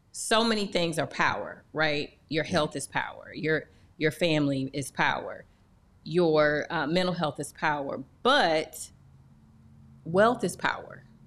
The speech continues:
Speaker 2: That's right.
Speaker 1: And so not to say that, you know, it, it, to be used in, in an inappropriate way or in a way that tears down,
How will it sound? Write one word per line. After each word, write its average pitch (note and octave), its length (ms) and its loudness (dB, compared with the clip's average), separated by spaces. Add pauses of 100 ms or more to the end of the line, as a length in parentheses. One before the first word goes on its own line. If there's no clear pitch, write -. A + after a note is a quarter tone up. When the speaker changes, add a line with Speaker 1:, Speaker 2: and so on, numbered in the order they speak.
(160)
Speaker 2:
That's - 200 -8
right. E2 140 -6 (560)
Speaker 1:
And F3+ 220 0
so E3+ 680 2 (240)
not E3+ 460 0
to F3+ 100 -8
say E3 280 0
that, D3+ 300 0
you F3 120 -2
know, D3+ 460 -4 (100)
it, D#3+ 380 -4
it, - 320 -12
to - 100 -4
be F3 100 -2
used E3 560 -2
in, D#3+ 280 -2 (180)
in D#3+ 160 0
an C#3+ 100 0
inappropriate F3 720 0
way D#3+ 380 6
or D3 220 2
in D3 180 -4
a D3 60 -4
way D#3+ 260 2
that D3+ 220 -4
tears E3+ 340 -2
down, E3 380 -2